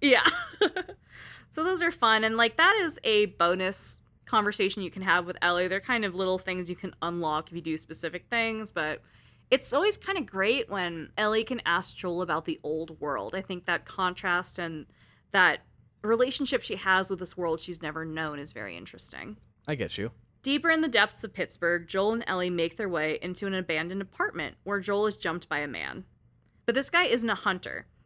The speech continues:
Speaker 1: and as Joel gets the upper hand and starts beating the shit out of this dude,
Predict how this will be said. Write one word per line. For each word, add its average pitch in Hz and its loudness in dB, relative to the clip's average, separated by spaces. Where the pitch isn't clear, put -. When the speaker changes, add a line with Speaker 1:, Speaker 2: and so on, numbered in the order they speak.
Speaker 1:
and 226 0
as 247 4
Joel 233 6
gets 277 -2
the 269 0
upper 254 0
hand 180 -2
and 180 -6
starts 165 -2
beating 262 0
the 175 -2
shit 233 2
out 185 4
of 160 2
this 156 -8
dude, 165 0